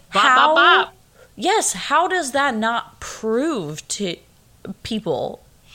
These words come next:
Speaker 2: Like, how, how does that happen to two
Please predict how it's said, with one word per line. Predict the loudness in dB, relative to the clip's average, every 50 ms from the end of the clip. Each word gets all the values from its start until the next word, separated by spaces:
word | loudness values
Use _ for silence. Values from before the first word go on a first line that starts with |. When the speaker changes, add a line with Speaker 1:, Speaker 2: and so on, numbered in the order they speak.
| -10 -4
Speaker 2:
Like, | -2 0 0 0 -2 -6 -12 -14 -16 -18 -20 -20 -20 -20 -20 -20 -20 -20 -20 -20 -20 _ _ _ _
how, | -10 -4 0 2 2 2 2 0 0 -2 -4 -6 -6 -10 -12 -14 _ _ _ _ _ _ _ _ _ _ _ -14
how | -14 -12 -6 -2 0 0 2
does | 0 0 -2 -2
that | -2 -2 -2
happen | -2 -2 -4 -2 -4 -6 -8 -8
to | -8 -8 -8 -8 -8 -10
two | -10 -10 -8 -8 -6 -4 -4 -2 -2 -4 -4